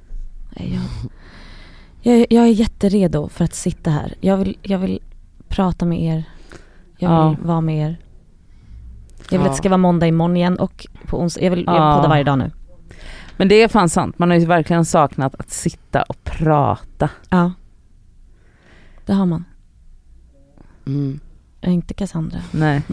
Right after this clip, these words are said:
Speaker 2: Cassandra.
Speaker 3: <laughs> Jo, jag har saknat rutiner. Ehm, ja, va-, det vanliga.
Speaker 1: Mm.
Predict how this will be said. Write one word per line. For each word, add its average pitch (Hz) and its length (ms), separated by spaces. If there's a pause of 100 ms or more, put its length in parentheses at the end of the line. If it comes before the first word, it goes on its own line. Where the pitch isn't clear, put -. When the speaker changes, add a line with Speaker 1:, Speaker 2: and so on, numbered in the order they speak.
(140)
Speaker 2:
Cassandra. - 460
Speaker 3:
<laughs> - 80
Jo, 143 340
jag 165 120
har 165 80
saknat 160 560
rutiner. 156 960 (680)
Ehm, 139 800 (460)
ja, 160 360 (480)
va-, 165 400
det 160 100
vanliga. 151 640 (1120)
Speaker 1:
Mm. 196 320